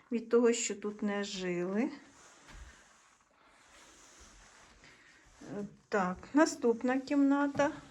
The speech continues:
Світла, гарна, чиста кімната з такою підлогою.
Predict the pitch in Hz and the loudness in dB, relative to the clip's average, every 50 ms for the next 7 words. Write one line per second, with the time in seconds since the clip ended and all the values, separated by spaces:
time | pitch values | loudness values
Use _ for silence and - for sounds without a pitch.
0 | - - - - - - - - - - - - - - - - - - - - | -20 -20 -20 -20 -20 -20 -20 -20 -20 -20 -20 -20 -20 -20 -20 -20 -20 -20 -20 -20
1 | - - - 214 214 - - - 240 247 254 269 269 - - 294 285 294 294 - | -18 -12 -10 -10 -10 -8 -6 -4 -2 0 0 -2 -2 -4 -2 -2 -2 -2 -4 -4
2 | - 247 226 220 220 226 240 247 247 262 262 254 - - - - - 220 214 226 | -2 0 0 0 2 2 2 2 2 0 -2 -4 -8 -10 -10 -6 -2 0 0 0
3 | 233 226 - - 233 220 - - 214 202 190 185 185 185 185 185 190 202 - - | -2 -4 -6 -8 -8 -8 -6 -6 -4 -2 -2 0 -2 -2 -2 -4 -6 -6 -4 -2
4 | 269 302 311 285 - - - 226 233 - 254 220 190 185 - - - 254 220 220 | -2 0 -2 -4 -6 -6 -6 -6 -4 0 0 0 0 0 -2 -4 -4 -2 -2 0
5 | 214 196 190 185 175 180 175 175 196 208 220 240 269 311 | 0 0 0 -2 -2 -2 -2 -2 -2 -2 0 0 0 0